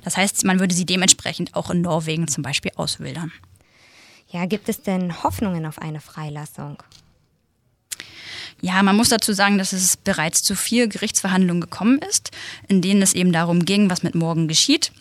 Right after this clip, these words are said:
Speaker 1: und was das Beste für ihr Wohlbefinden ist. Das letzte Urteil wurde jetzt gerade am dreiundzwanzigsten April bekannt gegeben. In dem es nochmal darum ging, ob der Transport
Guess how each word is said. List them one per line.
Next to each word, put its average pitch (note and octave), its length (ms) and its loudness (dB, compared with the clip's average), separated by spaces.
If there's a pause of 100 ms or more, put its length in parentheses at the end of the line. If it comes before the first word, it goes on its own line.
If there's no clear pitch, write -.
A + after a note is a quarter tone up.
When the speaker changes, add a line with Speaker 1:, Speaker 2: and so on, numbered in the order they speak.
Speaker 1:
und G3 100 4
was F3+ 140 0
das E3+ 160 -2
Beste - 300 0
für - 100 -4
ihr E3+ 160 -2
Wohlbefinden B3 560 -2
ist. D4 300 -2 (560)
Das - 180 0
letzte G#3 320 2
Urteil F3+ 480 -4
wurde E3 180 -6
jetzt E3+ 220 -6
gerade D#3+ 380 -4
am D3 260 0
dreiundzwanzigsten D#3+ 840 0
April - 340 -2
bekannt B3 360 -2
gegeben. G#3 440 0 (760)
In G3+ 120 6
dem F#3+ 180 4
es F#3 80 4
nochmal F3 260 0
darum E3+ 300 0
ging, F#3+ 220 0
ob - 80 -6
der F3 120 0
Transport F#3+ 640 0